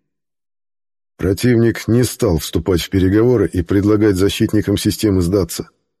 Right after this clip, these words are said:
Старший доминант прекрасно понимал, что после попытки уничтожить полудиких обитателей второй планеты ждать от врага пощады бесполезно.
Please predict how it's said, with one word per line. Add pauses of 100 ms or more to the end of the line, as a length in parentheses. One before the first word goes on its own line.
(600)
Старший
доминант
прекрасно
понимал,
что
после
попытки
уничтожить
полудиких
обитателей
второй
планеты (360)
ждать
от
врага
пощады
бесполезно.